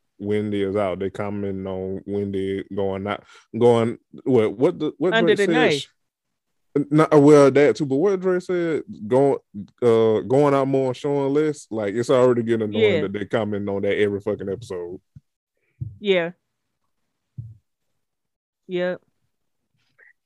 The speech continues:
Speaker 2: I will say, though, Wendy is a bozo. Um, you have started the, the process for this home goods business while not having trademarked anything, while not having filed for licenses for anything.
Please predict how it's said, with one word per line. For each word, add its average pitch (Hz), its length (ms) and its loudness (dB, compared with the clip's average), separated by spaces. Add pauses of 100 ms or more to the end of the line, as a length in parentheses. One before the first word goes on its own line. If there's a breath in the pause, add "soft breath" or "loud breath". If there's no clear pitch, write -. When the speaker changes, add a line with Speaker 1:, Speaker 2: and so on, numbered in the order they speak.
Speaker 2:
I 339 100 4
will 403 360 2
say, 277 280 2
though, 208 240 2
Wendy 311 380 -2
is 240 160 -2
a 185 80 -2
bozo. 202 720 0 (420 soft breath)
Um, 247 300 2
you 392 320 6
have 254 220 4
started 269 520 0
the, 220 360 2
the 190 120 -4
process 240 600 -2
for 208 180 -2
this 185 220 -4
home 220 340 -2
goods 233 380 4
business 247 580 -6 (420)
while 233 280 4
not 269 260 -4
having 262 380 2
trademarked 220 720 -2
anything, 202 640 -4
while 185 200 2
not 254 300 0
having 247 320 -2
filed 220 380 2
for 196 120 -8
licenses 196 680 -4
for 190 120 -8
anything. 180 600 -4